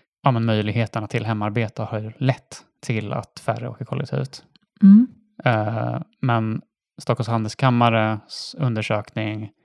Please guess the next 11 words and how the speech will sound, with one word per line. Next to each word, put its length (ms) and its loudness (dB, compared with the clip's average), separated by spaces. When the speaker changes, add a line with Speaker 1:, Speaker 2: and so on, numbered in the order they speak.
Speaker 1:
som 100 -2
de 120 0
gjorde 200 -2
visade 480 -4
väl 260 -4
lite 280 -4
på 180 -4
motsatsen, 760 0
att 320 -10
nej, 200 0
men 300 -4